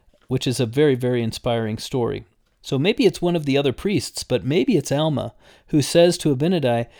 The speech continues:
"Can you tell me the meaning of this scripture?" And then the scripture that is read is from Alma, or I'm fr-, I'm sorry, from Isaiah chapter fifty-two. Now, in the next few chapters, we're gonna get a very, very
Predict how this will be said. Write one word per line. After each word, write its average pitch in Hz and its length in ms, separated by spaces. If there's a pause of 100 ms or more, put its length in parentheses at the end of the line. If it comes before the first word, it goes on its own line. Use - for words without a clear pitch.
(220)
"Can 180 140
you 180 80
tell 254 220
me 349 100
the 262 80
meaning 170 540
of 123 160
this 143 160
scripture?" - 560 (400)
And 131 120
then 160 140
the 147 80
scripture - 400
that 175 160
is 127 120
read 117 440
is 123 200
from 113 420
Alma, 165 540
or 131 80
I'm 135 100
fr-, 175 160
I'm 131 160
sorry, 135 180
from 120 300
Isaiah 117 640 (320)
chapter 147 320
fifty-two. 151 800 (760)
Now, 127 280 (540)
in 160 160
the 185 80
next 190 220
few 180 160
chapters, 151 480
we're 131 160
gonna 131 160
get 120 160
a 113 80
very, 147 420
very 139 680